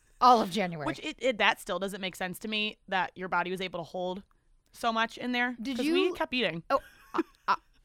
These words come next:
Speaker 1: that's what the craziest part of this was. So without getting into too much detail, although I do have a feeling I will be getting into some detail in a few minutes, I had no outlet. <laughs> Literally,
Speaker 2: Like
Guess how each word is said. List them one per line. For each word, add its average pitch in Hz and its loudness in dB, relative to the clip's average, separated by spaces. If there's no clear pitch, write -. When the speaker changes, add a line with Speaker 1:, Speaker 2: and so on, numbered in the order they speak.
Speaker 1:
that's 240 8
what 427 0
the 302 4
craziest 220 0
part 190 2
of 160 -10
this 165 -8
was. 165 -10
So 226 -2
without 247 6
getting 381 0
into 330 -2
too 294 -2
much 240 2
detail, 175 0
although 214 4
I 202 6
do 220 -2
have 220 0
a 190 -6
feeling 180 -2
I 170 4
will 170 0
be 170 -10
getting 165 -4
into 165 -10
some 190 -2
detail 156 -4
in 180 -10
a 170 -8
few 160 -8
minutes, 151 -10
I 247 6
had 262 4
no 240 0
outlet. 160 2
<laughs> 285 -4
Literally, 320 10
Speaker 2:
Like 392 4